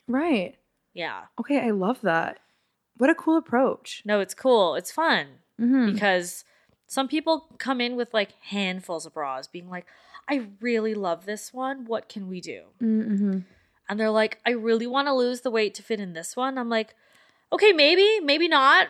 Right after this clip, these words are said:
Speaker 2: I'm just not, I'm not guaranteeing that, but, like, I love this bra, so keep it if you want to. But the other ones, for sure, I'll fix them.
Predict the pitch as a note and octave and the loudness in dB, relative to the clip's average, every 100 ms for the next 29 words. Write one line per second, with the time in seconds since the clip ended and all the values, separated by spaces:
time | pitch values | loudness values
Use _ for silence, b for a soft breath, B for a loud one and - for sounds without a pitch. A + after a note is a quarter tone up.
0 | - B3 C4 C4 - C4+ - B3 C4+ B3+ | 0 -2 -2 -6 -4 -4 0 0 0 2
1 | C#4 C4+ C4 D4 C#4+ C4+ A#3+ A3+ A3 G#3+ | 2 0 -2 -6 -6 -2 0 0 0 0
2 | A3 G3+ G3 - _ _ _ _ _ _ | 2 0 -2 -16 _ _ _ _ _ _
3 | - A3+ G#3+ A3+ A#3 A#3 - D#3+ C3 A2 | -2 0 2 0 -2 -6 -8 -8 -8 -10
4 | - F3+ - C4 D#4 D#4 D4 C#4 A#3+ B3 | -12 -14 -10 -8 -4 -6 -6 -6 -4 -6
5 | B3 - - _ _ _ _ _ _ _ | -8 -14 -18 _ _ _ _ _ _ _
6 | _ _ _ - F#3+ F3+ F#3+ G#3+ C4+ C#4 | _ _ _ -4 -4 -2 -2 0 0 -2
7 | D4+ D4+ - F4 G4+ G4+ F#3+ E3 G3 - | -6 -10 -12 -8 -4 -2 -2 -4 -10 -14
8 | - | -20